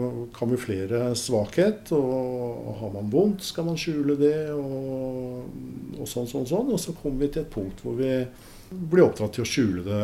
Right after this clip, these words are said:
for oss selv også. Og da blir jo dette et, eh, en uærlig og konstruert tilværelse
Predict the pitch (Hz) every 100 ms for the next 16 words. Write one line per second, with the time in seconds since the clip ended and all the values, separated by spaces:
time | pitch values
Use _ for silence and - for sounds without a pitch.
0 | 104 104 104 107 120 110 - 95 101 87
1 | - 113 - - - - - 151 135 143
2 | 151 151 147 143 127 107 131 143 107 104
3 | 98 - 113 107 110 110 110 110 110 110
4 | 107 110 110 110 165 170 113 - 135 127
5 | 139 135 90 98 113 113 - 104 - 110
6 | 98 - - 101 95 95 -